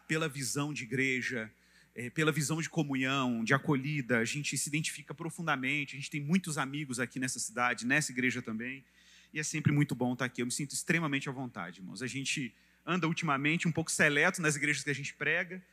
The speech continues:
porque a gente tem tido muito trabalho na nossa igreja local, muitas exigências pastorais, mas, ah, quando os nossos amigos chamam, a gente faz questão de vir,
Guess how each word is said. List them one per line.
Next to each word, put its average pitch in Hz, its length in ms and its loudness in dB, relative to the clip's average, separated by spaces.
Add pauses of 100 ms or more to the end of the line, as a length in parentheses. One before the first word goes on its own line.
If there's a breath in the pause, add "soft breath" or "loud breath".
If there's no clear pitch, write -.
(280 soft breath)
porque 143 220 -6
a 143 60 -2
gente 147 340 -4
tem 139 240 0
tido 135 220 4
muito 156 200 -6
trabalho 151 440 4
na 139 80 4
nossa 143 220 2
igreja 151 220 0
local, 143 540 2
muitas 143 300 -4
exigências 135 680 -2
pastorais, 139 800 2 (460 loud breath)
mas, 156 380 4
ah, 143 100 -2
quando 190 180 2
os 160 140 -2
nossos 160 280 0
amigos 151 440 0
chamam, 165 320 0
a - 20 4
gente 151 160 -4
faz 165 180 0
questão 160 320 -4
de 139 140 -4
vir, 143 420 -4